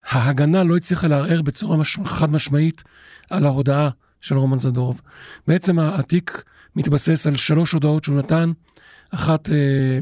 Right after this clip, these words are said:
בפני המדובב, שתיים בפני החוקרים שלו, וכמובן גם על השחזור שעליו, אה, נדבר מאוחר יותר. ההגנה למעשה העלתה ב-, במשפט החוזר שתי טענות שלא עלו כל החמש עשרה שנים האחרונות. אחת,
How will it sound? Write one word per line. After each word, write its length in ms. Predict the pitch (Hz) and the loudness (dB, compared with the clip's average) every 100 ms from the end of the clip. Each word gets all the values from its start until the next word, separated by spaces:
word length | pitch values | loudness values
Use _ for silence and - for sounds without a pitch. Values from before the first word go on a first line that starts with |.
| 180 | -2
בפני 320 | 127 131 151 | -2 0 0
המדובב, 520 | 143 127 131 175 190 175 - _ - - - _ | 0 0 0 2 0 -2 -10 _ -20 -20 -20 _
שתיים 400 | - - 160 156 | -6 0 2 2
בפני 260 | 139 139 156 | 0 0 0
החוקרים 640 | 147 139 - 131 202 196 | 2 0 -4 -2 0 0
שלו, 260 | - 185 | 2 2
וכמובן 480 | 147 135 147 147 156 151 - - - - | 2 0 2 2 2 0 -8 -20 -16 -2
גם 180 | 151 147 | 2 2
על 60 | |
השחזור 460 | 147 - 131 139 151 | 2 0 -2 0 0
שעליו, 320 | 151 143 143 | 2 0 2
אה, 120 | 147 | 0
נדבר 440 | 135 135 139 151 147 - - - - | 0 0 0 0 -2 -6 -20 -20 -4
מאוחר 300 | 147 139 170 | 0 2 2
יותר. 360 | 180 185 196 202 196 _ - | 2 2 0 0 -4 _ -6
ההגנה 340 | 156 147 151 | 0 2 4
למעשה 480 | 170 151 147 - 170 190 | 4 2 2 2 2 2
העלתה 560 | 190 147 143 - 170 160 | 2 2 0 0 0 2
ב-, 300 | 147 143 139 | 2 2 0
במשפט 420 | 131 139 135 - 165 | 0 -2 -2 -2 -2
החוזר 380 | 147 143 175 185 - - - | 0 2 2 0 -6 -20 -20
שתי 200 | - 175 | -2 0
טענות 320 | 180 175 180 | 2 2 2
שלא 220 | - 165 180 | 2 2 4
עלו 240 | 185 185 | 2 2
כל 160 | 185 180 | 2 2
החמש 1040 | 180 175 165 156 _ - - - 160 170 | 4 2 0 -2 _ -20 -10 0 2 2
עשרה 200 | 165 180 | 0 -2
שנים 260 | 165 170 170 | 0 2 2
האחרונות. 440 | 156 175 147 139 | 2 0 0 0
אחת, 380 | 131 - 170 - | -2 0 0 -2